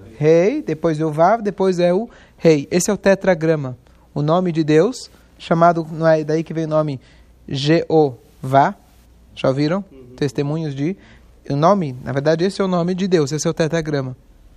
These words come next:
Speaker 1: certo? Yud, Kei, Vav, Kei. São as iniciais dessas estrofes. Então, só aqui a gente vê uma coisa curiosa, de que muita gente fala, "Bom, é, eu quero muito rezar pra Deus, mas eu abro aqui o Sidur, eu vejo muita coisa em hebraico, eu prefiro falar com Deus na minha linguagem."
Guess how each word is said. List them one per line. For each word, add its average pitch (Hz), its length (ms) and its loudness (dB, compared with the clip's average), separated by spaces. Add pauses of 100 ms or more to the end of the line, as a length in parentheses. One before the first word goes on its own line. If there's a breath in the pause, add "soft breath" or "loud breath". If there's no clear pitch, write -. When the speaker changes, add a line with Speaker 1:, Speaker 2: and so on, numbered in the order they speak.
(160)
Speaker 1:
certo? 165 420 -2
Yud, 165 380 -6 (260)
Kei, 165 320 0 (100)
Vav, 151 240 4
Kei. 135 180 -4
São 180 180 -2
as 165 100 -4
iniciais 185 580 -2 (360 soft breath)
dessas 175 500 2
estrofes. 123 640 -6
Então, 143 160 -8
só 240 140 -6
aqui 240 160 -8
a 214 40 -6
gente 202 160 -6
vê 196 60 -6
uma 180 100 -6
coisa 180 240 -6
curiosa, 156 560 -6 (440 loud breath)
de 160 120 -6
que 156 80 -8
muita 208 240 -4
gente 185 200 -8
fala, 180 220 -4
"Bom, 160 280 -4 (460 soft breath)
é, 143 360 0
eu 156 120 -2
quero 202 200 2
muito 220 160 -4
rezar 170 280 0
pra 151 140 -2
Deus, 139 260 -2
mas 170 160 -6
eu 226 100 -2
abro 220 180 -2
aqui 196 320 -4
o 156 140 -4
Sidur, 170 500 -4
eu 165 120 -2
vejo 170 240 -4
muita 160 240 -6
coisa 147 200 -6
em 131 60 -8
hebraico, 165 440 -2
eu 180 40 -6
prefiro 202 320 -10
falar 214 220 -2
com 208 100 -6
Deus 196 200 -2
na 190 100 -4
minha 190 220 -2
linguagem." 127 580 -4